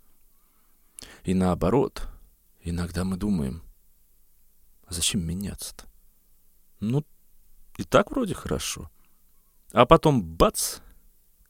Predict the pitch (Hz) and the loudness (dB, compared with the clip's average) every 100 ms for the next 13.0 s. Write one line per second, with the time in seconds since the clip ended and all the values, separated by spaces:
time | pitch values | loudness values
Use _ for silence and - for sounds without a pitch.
0 | _ - 101 117 113 - 107 101 87 - | _ -2 2 2 2 2 2 2 2 2
1 | 107 117 117 107 101 101 98 95 - 95 | 4 6 6 6 6 6 4 4 2 2
2 | 92 87 85 82 82 78 64 53 - - | 2 0 0 -2 -2 -4 -6 -6 -6 -6
3 | - _ - _ _ _ _ - - - | -10 _ -20 _ _ _ _ -2 -2 -4
4 | - - _ _ 139 82 - 80 78 - | -20 -20 _ _ -4 -2 -2 -4 -4 -6
5 | - 78 80 73 65 - _ _ _ _ | -4 -8 -8 -10 -12 -14 _ _ _ _
6 | - _ _ - _ _ _ _ - - | -20 _ _ -20 _ _ _ _ -20 -12
7 | - 101 87 - - - _ _ - _ | -2 2 2 -2 -12 -20 _ _ -20 _
8 | _ - - - 98 - 80 - 78 - | _ -6 -2 0 0 0 -2 -2 -4 -2
9 | 98 117 - - - _ - _ _ 80 | -2 -2 -4 -10 -18 _ -20 _ _ -4
10 | 87 78 78 - 92 104 85 - 80 - | 0 0 -2 -4 -4 -2 -2 -2 -4 -4
11 | 98 98 90 - - 92 98 - 101 101 | -4 -2 -6 -8 -4 0 0 0 -2 -2
12 | - 90 80 - 85 87 - 80 58 - | -4 -4 -4 -4 -6 -6 -6 -6 -8 -12